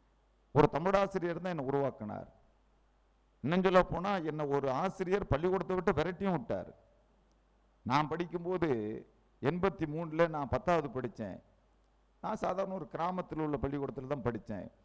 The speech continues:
எங்க ஊர்லலாம் கிராமத்துல பள்ளிக்கூடத்துல கடைசி பெஞ்சுக்கு பேர் என்ன வச்சிருப்பாங்கன்னா, மாப்பிள்ளை பெஞ்சுன்னு சொல்லுவாங்க. அந்த பெஞ்சில் உட்கார்ந்திருக்கிற பையங்களெல்லாம் ஆசிரியர்கள் கேள்வி கேட்க மாட்டார்.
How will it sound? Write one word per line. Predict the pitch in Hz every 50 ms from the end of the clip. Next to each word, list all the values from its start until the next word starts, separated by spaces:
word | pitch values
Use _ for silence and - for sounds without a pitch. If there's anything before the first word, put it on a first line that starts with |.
| _ _ _ _ _ _ _ _ _ _ -
எங்க | - 185 190 190
ஊர்லலாம் | 175 156 180 180 185 180 190 202 196 -
கிராமத்துல | 156 175 185 180 175 - - 160 156 117
பள்ளிக்கூடத்துல | 147 151 165 156 156 143 117 160 170 165
கடைசி | - 170 - 170 180 170 170 160
பெஞ்சுக்கு | - 160 151 139 147 139 127 110
பேர் | - 151 156 160
என்ன | 160 147 143 143 139
வச்சிருப்பாங்கன்னா, | 113 131 127 117 123 131 139 151 165 151
மாப்பிள்ளை | 135 123 127 143 165 160 160 170 156 120
பெஞ்சுன்னு | 131 139 131 127 139 135
சொல்லுவாங்க. | 110 110 107 110 107 101 95 90 - - - _ _ _ _ _ _ _ _ _ _ _ _ _ _ - _ _ _ _ _ _ _ _ _ _
அந்த | - 165 180 185 170
பெஞ்சில் | 147 185 190 185 196 190
உட்கார்ந்திருக்கிற | 196 190 175 175 170 170 - 180 175 165 165 160 143 156 -
பையங்களெல்லாம் | - 156 156 160 156 151 156 156 165 175
ஆசிரியர்கள் | 165 147 160 165 - 170 151 156 143 156 165 -
கேள்வி | - 160 165 170 170 160 147
கேட்க | - 135 127 - 120
மாட்டார். | 110 113 107 101 - 101 92 90 - - _ _